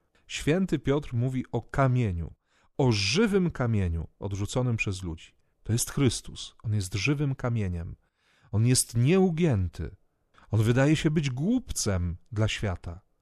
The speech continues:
a jest skałą. On nieugięcie walczy o każdego z nas i buduje z nas swoją świątynię. On sprawia, że my też jesteśmy żyjący,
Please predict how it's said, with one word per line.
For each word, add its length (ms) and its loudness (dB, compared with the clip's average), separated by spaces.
a 100 -8
jest 420 2
skałą. 640 0
On 340 4
nieugięcie 680 2
walczy 400 0
o 40 -2
każdego 420 -4
z 60 -6
nas 220 0
i 100 4
buduje 560 4
z 100 0
nas 340 2
swoją 340 0
świątynię. 560 2
On 120 2
sprawia, 400 4
że 120 2
my 140 4
też 400 0
jesteśmy 540 0
żyjący, 880 2